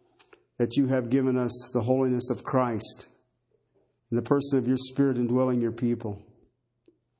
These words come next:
Father, may we be overwhelmed by that. Father, may we hear your word and understand the amazing grace that we, we have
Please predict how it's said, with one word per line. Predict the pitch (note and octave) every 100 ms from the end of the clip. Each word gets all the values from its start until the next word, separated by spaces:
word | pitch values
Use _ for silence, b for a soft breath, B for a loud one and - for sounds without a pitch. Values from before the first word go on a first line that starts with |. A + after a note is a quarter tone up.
| _ - -
Father, | C#3 C3
may | C3
we | C3
be | C3 C3
overwhelmed | B2+ B2 B2 A#2+ A#2 A#2+ G#2+
by | A2 G#2+
that. | G#2+ G#2 - - _ _ _ _ _ _ _ b b b
Father, | C#3+ D3 C#3+
may | C#3+
we | C#3+ D3
hear | C#3 D3 C#3
your | C3
word | B2+ C3+ C#3+ C3
and | B2+
understand | C3+ C3 - C#3 C3 B2+
the |
amazing | B2+ C3+ C#3 A#2 C3
grace | A2+ C3+ C3+ B2+ -
that | B2+ A#2+
we, | A#2 A#2+
we | - A2+ B2+ A#2+
have | B2 A#2+